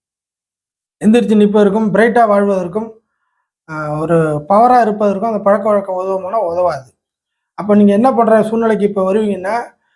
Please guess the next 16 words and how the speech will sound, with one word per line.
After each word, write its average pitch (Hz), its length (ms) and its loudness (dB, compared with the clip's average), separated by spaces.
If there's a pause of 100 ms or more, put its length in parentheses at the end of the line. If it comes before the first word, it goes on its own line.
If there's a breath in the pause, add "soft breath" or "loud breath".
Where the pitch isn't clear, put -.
(200)
உங்களை 233 320 2
நாலு 208 260 0
பேருக்கு 240 300 2
ரீச் 247 220 0
ஆவதற்கும் 214 460 0 (340)
ஒரு 190 160 2
பலமான 247 500 2
நபராக 202 560 0 (1500)
காட்டிக்கொள்வதற்கும் 202 1040 0 (760)
நீங்கள் 196 280 2
இந்த 175 120 -4
பூ-, 185 200 0 (340)
காலகட்டத்துல 180 600 0 (1080)
ஒரு 220 180 2 (260)
வசதி 214 360 0
படைத்த, 208 400 -2